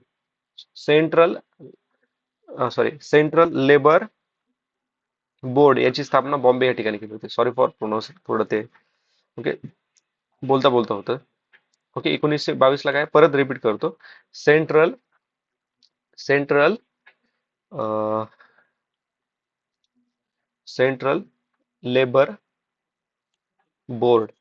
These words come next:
कुठे स्थापन केला होता? बॉम्बे या ठिकाणी, सेंट्रल लेबर फोर्स बॉम्बे या ठिकाणी, सॉरी, सेंट्रल लेबर बोर्ड बॉम्बे या ठिकाणी.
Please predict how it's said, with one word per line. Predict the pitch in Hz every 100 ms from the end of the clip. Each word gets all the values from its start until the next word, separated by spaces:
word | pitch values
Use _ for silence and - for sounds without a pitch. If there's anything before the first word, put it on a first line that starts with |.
| _ _ _ _ _ _ -
कुठे | 127 143
स्थापन | 143 139
केला | 139 135
होता? | 131 131 214 _ _ 123
बॉम्बे | 120 120 123
या | 117
ठिकाणी, | 113 107 107 107
सेंट्रल | - 113 110 143
लेबर | 120 110 110
फोर्स | - 127 - -
बॉम्बे | 113 110 110
या | 110
ठिकाणी, | 98 - 113 _ _ _ _ _ _
सॉरी, | - 123 - -
सेंट्रल | 135 127 143 135
लेबर | 123 131 214 - _ _ -
बोर्ड | 127 131 123 - _ _ _ _ _ _
बॉम्बे | 120 120 123
या | 113
ठिकाणी. | 107 101 107 127